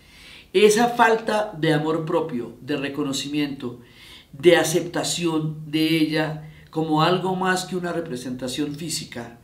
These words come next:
la lleva a los extremos más viscerales que nos va a presentar la película. Y por el otro lado, el deber ser de la mujer solamente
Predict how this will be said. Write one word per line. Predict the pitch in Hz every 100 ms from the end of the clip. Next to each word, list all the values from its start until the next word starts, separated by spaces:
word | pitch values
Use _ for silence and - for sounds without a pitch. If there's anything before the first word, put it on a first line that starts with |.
| - - - -
la | 156 160
lleva | 165 175 190
a | 170
los | 175 151
extremos | 147 - 147 156 180 180
más | 160 156 170 170 -
viscerales | 160 - 143 151 131 120 - -
que | 135
nos | 127
va | 127
a | 123
presentar | 143 147 127 127
la | 135
película. | 135 139 - 139 - - - - - -
Y | 165
por | 170 170
el | 165
otro | 170 170 208
lado, | 214 196 170 180 175 - - - - -
el | 170 165
deber | 156 165 190
ser | - 214 180 - - - - - - - -
de | 170 170
la | 156
mujer | 151 147 170 - -
solamente | - - 220 220 214 208 180 131 120